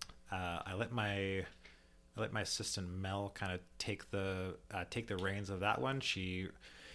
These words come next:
she wrote the recipe. She planned the brew day. She invited a bunch of, uh,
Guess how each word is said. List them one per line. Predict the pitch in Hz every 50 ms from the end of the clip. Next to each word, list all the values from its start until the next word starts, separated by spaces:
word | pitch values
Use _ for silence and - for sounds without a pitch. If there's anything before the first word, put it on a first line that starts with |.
| - - - - - - - -
she | - - - - 92
wrote | 85 95 98 92
the | 101
recipe. | 104 117 - - - - 127 123 117 117 120
She | 113 - - - 101 98 95 92 92 90 - - - - - - - - - - - - - - -
planned | - - 101 95 95
the | 101
brew | 92 90 120 123 123
day. | 117 123 120 117 117 113 117
She | - - - 92
invited | 87 87 87 85 95 90 90 90 92 87
a | 90
bunch | 92 90 85 -
of, | 92 92 90 87 - - - -
uh, | 95 95 87 90 87 87 85